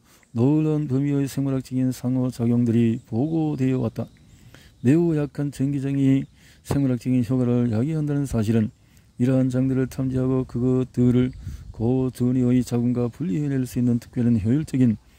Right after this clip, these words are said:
메커니즘이 존재함을 암시한다. 그 기본적인 메커니즘에는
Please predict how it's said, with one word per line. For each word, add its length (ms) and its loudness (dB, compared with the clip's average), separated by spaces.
메커니즘이 580 2
존재함을 600 0
암시한다. 480 0
그 220 0
기본적인 480 -2
메커니즘에는 640 0